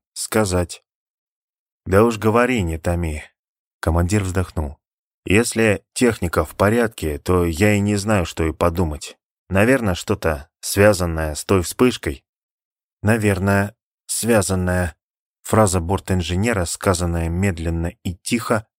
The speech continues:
прозвучала интригующе. Точнее, наверняка. Впрочем, если я вам скажу, то вы мне точно не поверите. Скажете, что я издеваюсь над временно ослепшими товарищами.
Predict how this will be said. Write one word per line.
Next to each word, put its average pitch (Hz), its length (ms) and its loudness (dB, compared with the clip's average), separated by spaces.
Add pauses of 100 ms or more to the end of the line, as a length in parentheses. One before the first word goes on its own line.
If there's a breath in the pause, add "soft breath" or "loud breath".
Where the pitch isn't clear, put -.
(120)
прозвучала 92 540 0
интригующе. 90 1080 -4 (680)
Точнее, 104 600 -2 (680)
наверняка. 113 800 -4 (120)
Впрочем, 131 420 2
если 117 300 0
я 117 180 2
вам 113 160 0
скажу, 120 420 -2
то 104 140 -2
вы 107 120 -2
мне 104 320 -4 (300)
точно 98 440 -4 (100)
не 107 120 -6
поверите. 92 760 -4 (240)
Скажете, - 420 0
что - 160 -2
я 104 240 2 (240)
издеваюсь 110 600 2
над 92 260 -4
временно 101 460 0
ослепшими 92 520 -4
товарищами. 90 840 0